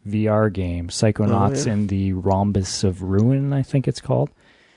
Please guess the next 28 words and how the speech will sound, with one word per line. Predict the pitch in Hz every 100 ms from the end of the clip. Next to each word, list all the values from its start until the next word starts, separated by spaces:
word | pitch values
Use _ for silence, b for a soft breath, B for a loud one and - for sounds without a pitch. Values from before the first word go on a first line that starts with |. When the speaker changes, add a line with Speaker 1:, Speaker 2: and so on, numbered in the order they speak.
| b b b b b -
Speaker 1:
And, | 135 143 135 135 135 120 _
uh, | 131 120 117 117 113 _ _ _ _ _ _ 139
I |
really | 143 175 165
liked | 147 147 131 -
getting, | 131 127 120 117 110 -
going | 120 120
back | 113 117 -
into | 120 107
the | 98
world | 101 117 123 107
of | 90 - -
Psychonauts. | - 110 95 98 98 110 - - - - _ _ _ _ _ _ _ - _
Uh, | 127 110 101 101
but | 101 113 -
the | 120
game, | 135 180 202 185 - - 160
so | - 156
the | 151
way | 156 190
it | 165
works | 135 147 139
is | 135 113 107
you | - 151
kind | 113 143 147
of, | 135 120 - _ _ _ _
uh, | 123 107 98 95 92 92
y-, | -